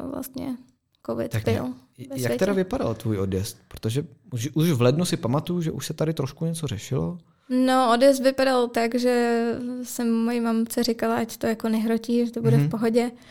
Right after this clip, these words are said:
Speaker 1: A,
Speaker 2: <laughs>
Speaker 1: eh, mamka mi zabalila, eh, nebo dala mi, eh, ty respirátory a, mm,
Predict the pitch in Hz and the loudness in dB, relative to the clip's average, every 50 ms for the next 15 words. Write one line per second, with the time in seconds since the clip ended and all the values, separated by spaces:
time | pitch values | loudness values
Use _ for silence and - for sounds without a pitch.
0 | - - - - _ - - 233 226 226 226 226 226 226 226 226 226 - - - | -20 -20 -20 -20 _ -2 2 4 4 6 6 4 4 4 4 2 2 0 0 -2
1 | - - - - 247 254 247 240 240 240 233 240 240 240 233 233 226 226 220 233 | 0 0 0 0 0 2 2 2 2 2 2 0 2 2 2 2 0 0 0 -2
2 | 220 214 226 226 226 226 226 220 214 214 214 - - - - - - 269 277 - | 0 0 2 2 2 2 0 0 0 -2 -4 -6 -6 -6 -4 -4 -2 -4 -4 -4
3 | - - 269 254 233 220 220 226 226 226 226 226 226 220 214 220 226 - - - | -4 -4 -4 -4 -2 0 4 4 4 4 4 4 2 2 0 -2 -4 -8 -8 -8
4 | - - - 262 254 - - - - - - 240 233 - - 247 247 240 233 233 | -6 -6 -6 -8 -8 -6 -6 -4 -4 -4 -4 -4 -6 -2 -2 0 2 2 0 0
5 | 233 240 233 233 233 233 233 233 - - 226 214 214 208 214 214 214 220 220 226 | 0 0 0 2 2 0 0 -2 -2 -2 0 2 2 2 2 0 0 0 -2 -2
6 | 226 - 254 240 240 240 247 | -4 -4 -6 -6 -6 -6 -6